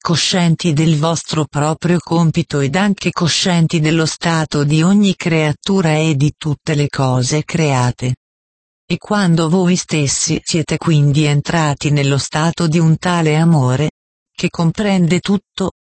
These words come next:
anche la cosiddetta materia morta, vi sarà anche facile stabilire in voi stessi il giusto ordine,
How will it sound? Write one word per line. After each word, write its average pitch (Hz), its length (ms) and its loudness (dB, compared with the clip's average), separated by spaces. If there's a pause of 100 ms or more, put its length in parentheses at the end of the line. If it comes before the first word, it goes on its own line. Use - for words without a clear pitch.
(160)
anche 156 380 -2
la 143 120 0
cosiddetta 165 720 0
materia 185 640 0
morta, 151 640 -2 (400)
vi 190 140 0
sarà 170 340 0
anche 156 480 0
facile 131 640 -2
stabilire 156 720 0
in 143 240 4
voi 175 260 2
stessi 151 520 -2
il 165 140 0
giusto 147 720 -2
ordine, 127 560 0